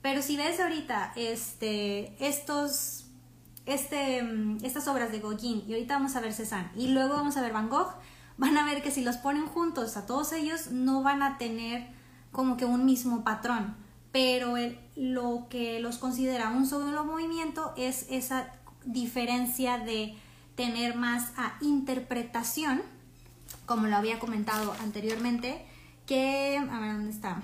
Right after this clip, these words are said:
Ujú, expresa menos lo que ven y más lo que piensan. Entonces, eh, empieza más lo abstracto y la interpretación de las obras. Ya no es algo literal. Todo lo que vimos en las sesiones anteriores era algo literal que querían mostrar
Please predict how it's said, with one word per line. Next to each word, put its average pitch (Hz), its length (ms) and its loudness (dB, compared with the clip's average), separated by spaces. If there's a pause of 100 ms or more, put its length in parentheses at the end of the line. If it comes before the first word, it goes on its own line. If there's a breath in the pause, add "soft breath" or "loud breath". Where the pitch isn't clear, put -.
(140)
Ujú, 262 480 0
expresa 269 480 0
menos 269 240 4
lo 254 120 2
que 233 100 -6
ven 240 180 0
y 247 60 0
más 220 260 0
lo 220 140 -2
que 202 100 -4
piensan. 214 560 -4
Entonces, 220 460 -2
eh, 254 220 -2
empieza 262 600 0
más 247 240 -2
lo 254 80 2
abstracto 262 760 -2
y 254 120 -2
la 233 160 0
interpretación 214 1040 -2
de 208 80 0
las 185 240 -2
obras. 208 420 -4
Ya 262 260 4
no 285 120 2
es 294 140 -2
algo 233 240 0
literal. 220 480 -2 (540 loud breath)
Todo 320 200 2
lo 370 120 4
que 285 120 -2
vimos 262 460 -2 (140)
en 214 680 -2
las 214 140 -2
sesiones 247 400 -2
anteriores 269 600 -2
era 233 200 -2
algo 233 240 -2
literal 202 460 -2
que 220 140 -8
querían 190 560 -2
mostrar 233 600 -2